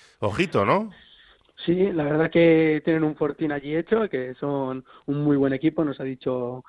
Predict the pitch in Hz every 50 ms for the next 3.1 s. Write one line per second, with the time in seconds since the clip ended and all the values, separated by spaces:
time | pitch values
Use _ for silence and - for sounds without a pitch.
0 | - - - _ _ - 143 135 135 123 143 151 156 156 - 190 202 208 196 -
1 | 117 127 127 - 131 120 127 135 127 - 135 131 127 131 127 131 131 131 - 139
2 | 131 131 127 127 127 139 156 151 135 123 120 120 - - 127 - - 160 139 135
3 | 143 -